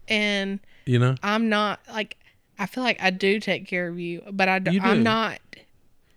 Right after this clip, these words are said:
Speaker 2: You do, but you're
Speaker 1: I'm
Speaker 2: not
Speaker 1: not
Speaker 2: a, you're not a verbally comforting
Speaker 1: I'm not,
Speaker 2: person.
Speaker 1: not, I'm not a coddler.
Speaker 2: Yeah. And I don't want a coddler unless I'm sick.
Speaker 1: Exact-, and I, but I'm not, period.
Speaker 2: Yeah, but I need that when I'm
Speaker 1: <laughs>
Speaker 2: sick.
Speaker 1: And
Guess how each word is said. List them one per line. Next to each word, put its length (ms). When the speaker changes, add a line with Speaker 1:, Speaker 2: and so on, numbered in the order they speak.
Speaker 2:
You 140
do, 220
but 80
you're 140
Speaker 1:
I'm 60
Speaker 2:
not 160
Speaker 1:
not 140
Speaker 2:
a, 20
you're 120
not 160
a 40
verbally 760
comforting 840
Speaker 1:
I'm 160
not, 260
Speaker 2:
person. 220
Speaker 1:
not, 80
I'm 100
not 240
a 40
coddler. 760
Speaker 2:
Yeah. 280
And 140
I 100
don't 200
want 280
a 60
coddler 500
unless 400
I'm 140
sick. 540
Speaker 1:
Exact-, 400
and 140
I, 100
but 140
I'm 180
not, 260
period. 600
Speaker 2:
Yeah, 200
but 120
I 80
need 300
that 300
when 100
I'm 120
Speaker 1:
<laughs> 120
Speaker 2:
sick. 240
Speaker 1:
And 180